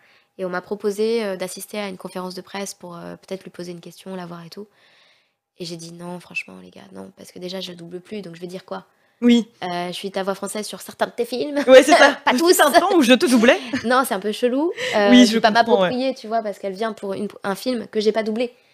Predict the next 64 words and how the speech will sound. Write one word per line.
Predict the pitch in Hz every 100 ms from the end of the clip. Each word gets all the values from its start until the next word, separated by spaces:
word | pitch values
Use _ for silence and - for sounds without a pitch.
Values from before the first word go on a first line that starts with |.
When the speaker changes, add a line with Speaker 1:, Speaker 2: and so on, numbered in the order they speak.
| _
Speaker 2:
Oui, | 240 247 233
bien | 220
Speaker 1:
Donc, | 220
Speaker 2:
sûr. | 202 - _ _ _
Speaker 1:
tu | - 233
vois, |
je | 202
me | 208
sentais | 202 196
un | 208
peu | 220
mal | 220
à | 202
l'aise. | 214 302 220 -
Speaker 2:
Mm. | 202 - _ _ _
Speaker 1:
Et | 240 277 285 285 - - 208
j'avais | 214 220
pas | 285
envie | 262 262
d'être | 226
dans | 208 214
une | 214
salle | 208 269 269
devant | 226 208
tout | -
le | 226
monde | 233
et |
tout. | 233 262
J'aurais | 208 196
aimé, | 196 214 247
tu | 240
vois, | 226
qu'on | 214
ait | 202
un | 190
moment, | 190 208 233 214
un | 190
petit | -
rencard, | 190 185 220 214 202
euh, | 185
entre | 190 185
guillemets, | 185 185 202 214
de |
Speaker 2:
Discuter | 202
un | 190
Speaker 1:
cinq | 190
Speaker 2:
peu, | 208
Speaker 1:
minutes, | 247 196
Speaker 2:
ouais. | 190 196
Speaker 1:
euh, |
voilà, | 190 190 214
de | 190
dire, « | 196 208 214
Ah |
bah | 226 214
tiens, | - 247
salut, | - 120
ça | - -
va, | 120 117 220 -
c'est | 214
Speaker 2:
Mm. | 214
Speaker 1:
trop |
cool. » | 302